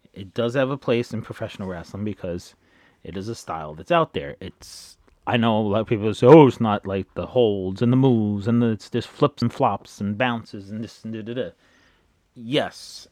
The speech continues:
and no. Yes, they do a lot of bouncing and jumping and all this other stuff. That's one hundred percent completely and utterly true. I will not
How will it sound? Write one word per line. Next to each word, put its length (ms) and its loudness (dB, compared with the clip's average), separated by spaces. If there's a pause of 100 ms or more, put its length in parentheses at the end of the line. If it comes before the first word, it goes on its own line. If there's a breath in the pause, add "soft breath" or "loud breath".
and 260 -14
no. 180 -16 (1400 soft breath)
Yes, 320 0
they 160 -6
do 160 0
a 20 2
lot 200 -2
of 100 -12
bouncing 580 -10
and 180 -14 (540 soft breath)
jumping 560 -4
and 100 -4
all 160 0
this 200 -4
other 160 -8
stuff. 320 -8
That's 240 -8 (220)
one 280 0
hundred 280 0
percent 420 -12 (260)
completely 600 -6
and 80 -6
utterly 340 -4
true. 260 -18 (880 soft breath)
I 120 -2
will 100 -2
not 340 -2